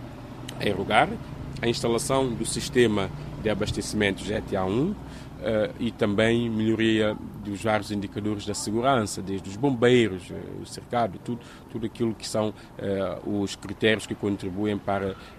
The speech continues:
eh, a melhoria da performance do funcionamento de um aeroporto já com, a receber voos internacionais, como agora, eh, já temos uma concorrência na aviação aérea, além da S T P Airways, temos agora a Afrijet,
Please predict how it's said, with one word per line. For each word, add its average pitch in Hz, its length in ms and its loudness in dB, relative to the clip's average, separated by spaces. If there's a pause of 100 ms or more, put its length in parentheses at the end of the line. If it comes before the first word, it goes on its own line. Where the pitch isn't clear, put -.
eh, 92 220 -4
a 92 40 -2
melhoria 98 400 2
da 92 80 -4
performance 101 680 -4
do 95 80 -6
funcionamento 98 800 -2
de 98 360 -4
um 101 260 -2 (200)
aeroporto 98 840 -2
já 101 320 0 (240)
com, 104 260 2
a 110 80 -2
receber 107 380 -2
voos 98 280 -2
internacionais, 95 680 -4
como 101 240 -2
agora, 110 360 0 (300)
eh, 113 220 0
já 104 160 -2
temos 104 300 0
uma 101 140 -2
concorrência 98 800 -4
na 92 240 -4
aviação 95 600 -4
aérea, 110 320 0
além 95 220 -2
da 95 80 -4
S 95 100 -6
T 95 100 -10
P 101 160 -6
Airways, 101 360 -2
temos 95 320 -6
agora 98 280 -4
a - 40 -6
Afrijet, 104 560 -6